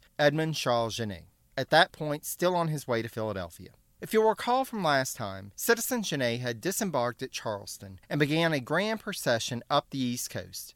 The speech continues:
being feted by towns and cities and hobnobbing with notables along the way. Before he left Charleston, though, he had commissioned four privateers to serve the French cause by attacking the British.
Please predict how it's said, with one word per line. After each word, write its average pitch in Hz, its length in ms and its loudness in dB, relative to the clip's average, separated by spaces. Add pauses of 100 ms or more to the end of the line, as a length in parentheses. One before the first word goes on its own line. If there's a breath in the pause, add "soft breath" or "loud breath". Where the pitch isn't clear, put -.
being 170 220 4
feted 175 380 2
by 117 180 0
towns 190 480 -4
and 208 100 -6
cities 104 460 -4
and 117 140 -8
hobnobbing 170 680 0
with 113 160 -4
notables 101 520 -2
along 95 320 -4
the 98 80 -8
way. 90 240 -10 (260)
Before 240 300 6
he 262 60 4
left 240 240 2
Charleston, 170 580 -4
though, 90 340 -10
he 196 140 0
had 190 120 -2
commissioned 214 580 0
four 233 260 4
privateers 160 840 0
to 123 100 -8
serve 214 400 2
the 202 80 -6
French 160 280 0
cause 110 380 -4
by 113 180 2
attacking 117 480 -2
the 104 60 -4
British. - 520 -10